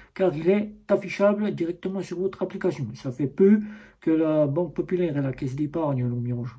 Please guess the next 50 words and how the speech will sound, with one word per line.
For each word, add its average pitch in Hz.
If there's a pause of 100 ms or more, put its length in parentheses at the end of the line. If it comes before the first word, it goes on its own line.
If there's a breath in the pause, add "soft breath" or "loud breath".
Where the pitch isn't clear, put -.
place, 175 (140)
donc, 160
euh, 135
la 131
B 151
P 170
C 139
E 196 (460 loud breath)
vient 170
de 156
le 160
mettre 160
en 147
place 185
il 156
y -
a 151
un 143
peu 147
plus, 165
euh, 135
d'un 139
an 139
à -
peu 135
près, 156
euh, 127
avant 135
ça 143
n'y 139
était 123
pas. - (140)
Voilà. 135 (600 loud breath)
Donc 175
vous 147
pourrez 180
consulter 185
votre 180
code 196
pin 139 (160)
et 202
ensuite 180
aller 156
activer 156
votre 135
carte -
bancaire, 139
soit 165
par 143
un 131